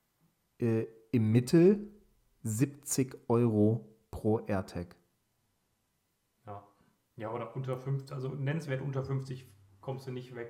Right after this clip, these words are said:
Speaker 2: selbst
Speaker 1: Nein,
Speaker 2: wenn
Speaker 1: genau,
Speaker 2: du dir Dritter
Speaker 1: ja.
Speaker 2: Bieter
Speaker 1: Ja, ja, ja,
Speaker 2: Hüllen kaufst.
Speaker 1: genau.
Speaker 2: Ja,
Speaker 1: Also
Speaker 2: das ist
Speaker 1: du
Speaker 2: so, das ist schon ordentlich.
Speaker 1: und selbst wenn wir das sagen, selbst wenn wir nur sagen, du zahlst fünfzig Euro pro AirTag, a-,
Speaker 2: Ja.
Speaker 1: also wa-, wa-, wa-, da-, wa-, was, was, was, was, was muss denn dein Produkt wert sein,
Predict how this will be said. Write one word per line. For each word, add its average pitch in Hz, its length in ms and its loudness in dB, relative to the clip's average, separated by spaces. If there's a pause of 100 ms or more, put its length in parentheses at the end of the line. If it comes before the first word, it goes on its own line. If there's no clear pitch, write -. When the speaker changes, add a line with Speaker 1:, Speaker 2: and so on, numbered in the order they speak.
Speaker 2:
selbst - 40 -8
Speaker 1:
Nein, 101 260 2
Speaker 2:
wenn 113 100 -8
Speaker 1:
genau, 95 220 2
Speaker 2:
du 87 40 -2
dir 90 80 -10
Dritter - 140 -6
Speaker 1:
ja. 92 80 0
Speaker 2:
Bieter 107 440 -8
Speaker 1:
Ja, 101 140 4
ja, 90 200 0
ja, 80 80 -4
Speaker 2:
Hüllen 107 180 -10
kaufst. 104 180 -12
Speaker 1:
genau. 90 240 -4 (460)
Speaker 2:
Ja, - 80 0
Speaker 1:
Also 117 120 6
Speaker 2:
das 120 120 8
ist 131 60 2
Speaker 1:
du 139 40 -6
Speaker 2:
so, - 20 -4
das 139 160 -2
ist 151 100 -6
schon 147 180 -6
ordentlich. 131 260 -6
Speaker 1:
und 127 60 4
selbst 143 240 8
wenn 151 100 6
wir 139 80 6
das 135 320 4
sagen, 95 380 -4
selbst 120 240 -2
wenn 127 60 0
wir 127 60 0
nur 131 140 0
sagen, 120 240 -2
du 120 80 -4
zahlst 117 360 -6
fünfzig - 840 -6
Euro 127 380 -2
pro 131 460 0
AirTag, 120 600 -8 (1000)
a-, 104 100 -6 (320)
Speaker 2:
Ja. 101 280 2
Speaker 1:
also 110 320 -8
wa-, 107 220 -4
wa-, 110 200 -2
wa-, 113 180 -2
da-, 110 220 -8
wa-, 117 120 -8 (140)
was, 107 260 -10
was, 104 160 -10
was, 104 120 -10
was, 101 600 -14
was 101 200 -16
muss 120 160 -8
denn 117 120 -8
dein 104 160 -8
Produkt 113 520 -12
wert 104 300 -8
sein, 123 420 -8